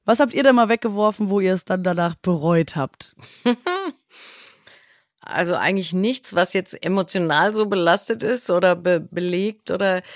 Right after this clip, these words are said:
Speaker 2: so eine Bedeutung hat. Ich hab einfach, mir geht's regelmäßig so,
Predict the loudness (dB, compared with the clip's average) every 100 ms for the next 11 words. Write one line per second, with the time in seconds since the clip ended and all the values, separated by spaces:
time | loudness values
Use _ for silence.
0 | -18 -18 -18 -16 -4 -2 0 0 2 2
1 | 2 0 2 0 -4 -10 -8 -4 -2 -2
2 | -4 -6 _ _ _ -10 -6 -6 -8 -12
3 | -10 -6 -4 -4 -4 -6 -4 2 2 4
4 | 2 0 -2 -4 -6 -4 -2 -2